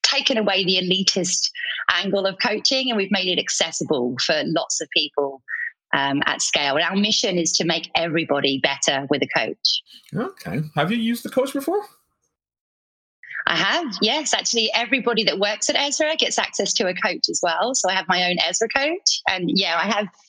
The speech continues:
Speaker 1: I've been working in this space, in this industry for some years. So I have had access to some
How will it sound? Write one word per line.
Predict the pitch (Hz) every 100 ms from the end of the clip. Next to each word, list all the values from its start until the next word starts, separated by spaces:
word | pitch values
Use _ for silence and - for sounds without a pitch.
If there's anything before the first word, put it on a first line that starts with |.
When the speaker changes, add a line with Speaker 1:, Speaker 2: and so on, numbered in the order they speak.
| - -
Speaker 1:
I've | 202
been | 233 220
working | 220 - 214
in | 190
this | 180 180 -
space, | - 160 190 185
in |
this | 170 -
industry | 180 185 - 175 139
for | 170
some | 165 151
years. | 151 143 143 143
So | 160 151
I | 156
have | 160 151
had | 143
access | 147 - - -
to | 180
some | -